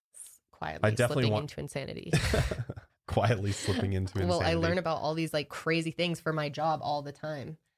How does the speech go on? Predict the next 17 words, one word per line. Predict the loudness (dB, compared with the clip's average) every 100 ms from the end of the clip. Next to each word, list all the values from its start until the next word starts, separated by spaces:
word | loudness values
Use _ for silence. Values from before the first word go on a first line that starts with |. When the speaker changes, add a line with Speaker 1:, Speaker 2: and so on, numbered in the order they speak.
| _
Speaker 2:
Right. | 2 4
Speaker 1:
Makes | 2 0 -6
me | -6
a |
little, | -4 -6 -8 -10 -14 _ _ _ _
it's | -8
hard | 0 2 2 2
sometimes | 2 4 2 2 2
not | 2 2
knowing | 2 0
the | -2
answers | -6 -6 -10 -8
to |
what | -8 -6
happens | -6 -6 -8 -12 -12
and | -14
stuff. | -12 -12